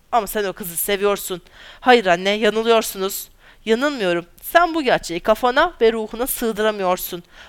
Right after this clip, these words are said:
Oğlumu yeterince tanırım. Aşıksın." Erol Baran koltuğunu geri itti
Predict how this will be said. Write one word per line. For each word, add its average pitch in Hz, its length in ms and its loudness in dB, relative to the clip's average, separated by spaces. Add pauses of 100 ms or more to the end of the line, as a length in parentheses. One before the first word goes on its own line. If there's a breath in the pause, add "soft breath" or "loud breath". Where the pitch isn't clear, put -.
(100)
Oğlumu 220 380 0
yeterince 233 440 0
tanırım. 202 460 0 (220)
Aşıksın." 190 680 0 (640)
Erol 214 320 4
Baran 214 280 4
koltuğunu 220 460 -6
geri 196 240 0
itti 339 340 -6